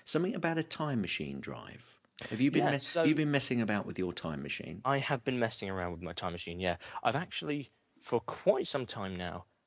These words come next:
Speaker 2: had a one hundred and sixty gig partition on a two hundred and fifty gig drive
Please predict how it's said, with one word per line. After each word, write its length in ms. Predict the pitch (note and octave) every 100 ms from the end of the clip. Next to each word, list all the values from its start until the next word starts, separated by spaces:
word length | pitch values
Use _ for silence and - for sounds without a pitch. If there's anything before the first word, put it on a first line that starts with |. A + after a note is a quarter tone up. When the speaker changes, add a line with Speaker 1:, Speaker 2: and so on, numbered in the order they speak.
| _
Speaker 2:
had 580 | - G#2 F#2+ F#2 F#2 - - _ _ _ _ _ _ _ _ _ -
a 80 | B2
one 180 | A2 D#3
hundred 240 | G3 F#3
and 80 | D3+
sixty 380 | - - - C3
gig 260 | B2+ A#2
partition 720 | - B2+ A2+ - - - - - - - A#2
on 120 | A2
a 40 |
two 140 | G2+ C3+
hundred 160 | B2+
and 100 | G#2
fifty 240 | A2 A2 -
gig 160 | G#2+
drive 380 | F#2 C#3 - E2+